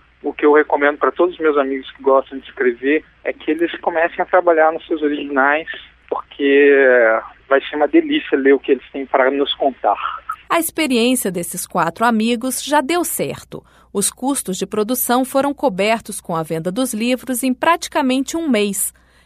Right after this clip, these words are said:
Speaker 2: E para quem quiser conhecer esse pessoal e se inspirar nessa boa história, o site do selo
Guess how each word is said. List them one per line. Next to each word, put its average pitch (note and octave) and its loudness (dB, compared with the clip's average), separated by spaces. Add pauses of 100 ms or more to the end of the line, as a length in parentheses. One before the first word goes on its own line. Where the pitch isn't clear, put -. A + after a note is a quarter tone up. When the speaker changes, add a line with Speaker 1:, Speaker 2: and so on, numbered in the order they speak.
(140)
Speaker 2:
E F3+ -12
para F#3 0
quem F#3+ -4
quiser F3+ -4
conhecer C4+ 0
esse C#4+ -4
pessoal G3+ -2
e A3 -6
se - -6
inspirar C4 0
nessa F3 -4
boa E3 0
história, G#3+ 0 (340)
o G4 0
site C#4 0
do C4 -4
selo A3 0